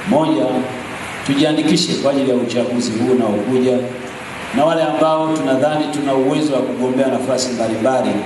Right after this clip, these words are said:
basi tusiache kufanya hivyo, tujitokeze kwa wingi tugombee. Wale tu wenye nia kweli ya kuhakikisha kuwa tunawasaidia watu katika hali zao, tujitokeze ili tuweze kugombea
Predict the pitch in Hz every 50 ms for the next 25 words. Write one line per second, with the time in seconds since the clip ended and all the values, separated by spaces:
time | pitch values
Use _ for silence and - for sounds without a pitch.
0 | - - - - - - - - - 131 127 127 - - 131 123 - 135 143 143
1 | 143 139 135 139 - - 139 131 127 123 123 131 131 123 123 120 - - 117 117
2 | 117 113 - 120 110 110 131 127 127 123 110 - 120 113 117 120 117 113 107 104
3 | 104 104 101 101 104 104 107 107 123 113 104 104 104 104 - - - - - -
4 | - - - 151 160 160 160 160 156 - 165 165 156 160 156 156 151 143 139 -
5 | 151 151 - - - - 156 160 165 170 170 165 165 160 - 156 139 131 123 -
6 | - - 151 135 - 135 147 147 139 - 131 120 135 135 135 135 131 127 - 139
7 | 127 127 127 127 131 127 117 98 98 101 120 135 143 147 143 - - 151 151 131
8 | 131 120 131 131 131 120 107 110 107 107 104 104 107 131 135 131 131 131 131 131
9 | 131 - - - - - - - - - 139 143 139 143 - - - 160 156 151
10 | 156 147 139 139 135 127 127 135 135 139 127 123 127 127 - 107 113 113 113 120
11 | 120 107 101 95